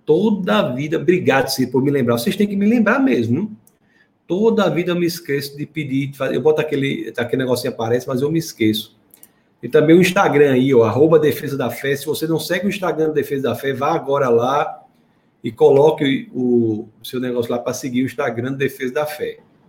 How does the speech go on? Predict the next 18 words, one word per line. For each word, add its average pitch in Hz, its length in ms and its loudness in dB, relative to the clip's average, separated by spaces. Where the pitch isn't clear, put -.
Cida 175 400 4
dá 147 140 6
boa 139 240 6
noite, 151 400 4
boa 139 220 4
noite. 170 520 4
Rapaz, 233 480 0
a 220 100 4
Cilda 226 320 0
é 220 60 2
esposa 208 480 4
do 196 160 0
Gilson 208 320 0
Aureliano. 190 520 0
Olha 214 180 2
aí, 131 320 0
família 165 800 -2
maravilhosa. 143 920 0